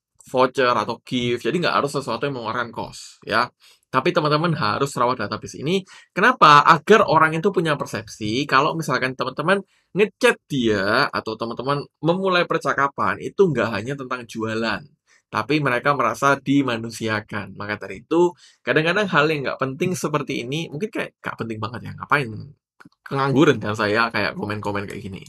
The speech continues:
Cuman ya hal yang nggak penting itu bisa jadi penting, teman-teman, kalau misalkan teman-teman khususnya ingin membangun sebuah bisnis, ya. Yang kedua,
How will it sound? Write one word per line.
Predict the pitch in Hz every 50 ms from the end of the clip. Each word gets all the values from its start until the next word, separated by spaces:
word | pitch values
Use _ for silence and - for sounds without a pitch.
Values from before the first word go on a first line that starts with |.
| - - - - - _ _ -
Cuman | - 123 147 175 180 143
ya | 87 101 98 98 95 90 104
hal | 101 110 101 104 104
yang | 101 104 95
nggak | 71 - - 95 92
penting | 101 104 104
itu | - - 147 147 - _ _ _
bisa | - 160 156 - 160
jadi | 120 113 104 104
penting, | - 101 101 - - 113 110
teman-teman, | 104 98 101 104 110 123 131 131
kalau | - 113 110 113 131 120
misalkan | 110 110 110 104 95 - 131 151 165 151 _ _ - - - - _ _ _ _ _ _ _ _ _ _ _ _ _
teman-teman | - 202 220 226 240 247
khususnya | 240 202 208 175 185 170 185 185 147 117
ingin | 147 156 156
membangun | 151 131 117 104 110 127 139
sebuah | - 113 107 104
bisnis, | - 117 113 - - 101 92 - - - - _ -
ya. | - 113 120 135 147 151 _ _ _ _ _ _ _ _ _ _ _ _ _ _ - - -
Yang | 143 160 165 175 190
kedua, | 180 170 160 165 175 202 220 220